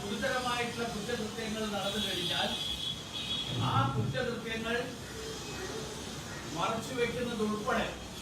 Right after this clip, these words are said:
അതുൾപ്പെടെ കുറ്റകരമായിട്ടുള്ള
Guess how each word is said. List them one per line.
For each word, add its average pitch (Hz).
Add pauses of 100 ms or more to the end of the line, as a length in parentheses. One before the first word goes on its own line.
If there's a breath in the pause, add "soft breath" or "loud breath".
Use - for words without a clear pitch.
(920)
അതുൾപ്പെടെ 233 (200)
കുറ്റകരമായിട്ടുള്ള 208